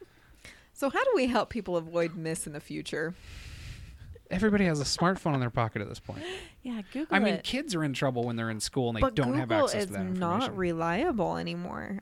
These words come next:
Speaker 1: I mean, you're getting people that truly believe. I mean, the whole question is, does cum make my breath smell better?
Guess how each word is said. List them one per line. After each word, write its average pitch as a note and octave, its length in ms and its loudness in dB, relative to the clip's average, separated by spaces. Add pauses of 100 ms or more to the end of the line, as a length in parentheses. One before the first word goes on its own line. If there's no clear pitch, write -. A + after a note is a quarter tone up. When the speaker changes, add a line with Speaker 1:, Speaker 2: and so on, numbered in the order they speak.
Speaker 1:
I G#3+ 60 -2
mean, G3+ 160 0
you're A#3+ 100 -6
getting A#3+ 240 -2
people F#3+ 640 -4
that D3+ 220 -4 (200)
truly A#3+ 460 -4
believe. G3 420 -2
I - 80 -4
mean, F#3 240 -4 (720)
the F#3+ 500 4
whole G#3+ 220 2
question G#3+ 460 0
is, E3+ 340 0
does F3+ 300 -6
cum F3 200 -4
make E3 200 -6
my D#3+ 100 -6
breath E3+ 300 -4
smell F3 200 -8
better? F3+ 400 -10